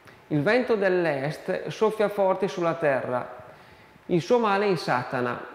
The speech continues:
Presto succederà la grande guerra. Che distruzione verrà, figlia mia. La nazione degli Stati Uniti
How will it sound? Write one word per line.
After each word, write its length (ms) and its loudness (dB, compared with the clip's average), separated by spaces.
Presto 440 4
succederà 680 0
la 200 -2
grande 500 2
guerra. 720 -4
Che 160 4
distruzione 840 4
verrà, 240 0
figlia 380 0
mia. 580 0
La 140 -2
nazione 680 2
degli 340 2
Stati 640 -2
Uniti 880 0